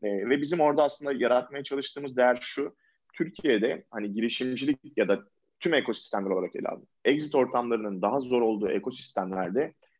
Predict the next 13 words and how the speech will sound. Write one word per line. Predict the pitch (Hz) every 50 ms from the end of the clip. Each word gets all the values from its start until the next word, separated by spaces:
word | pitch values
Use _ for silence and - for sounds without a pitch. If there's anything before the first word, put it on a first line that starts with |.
| _ _ -
yatırımcılar | 110 - - 123 127 123 120 123 131 117 104
yatırım | 101 101 101 98 - 135 143 143
yaptığında | 120 101 - - - - 95 95 95 123 156 156 - _ _ _ _ _
tekrar | - 160 160 160 147 117 110
yatırım | 110 - - 139 143 127
yapabilmek | 120 - 120 120 - 123 127 127 147 160 151 -
için | 123 - - 156 160 -
ellerinde | - 120 120 127 135 135 139 147 135 -
tuttukları | _ - - _ - - - 107 107 104 101
kağıdı | - - 135 131 117 107 110 147 165 170 - _ _ _ _ _ _ - 113
likide | 110 - 131 135 123
dönüştürmeleri | 123 117 113 - - - 113 110 110 107 107 101 98
gerekiyor. | 92 85 - - _ - -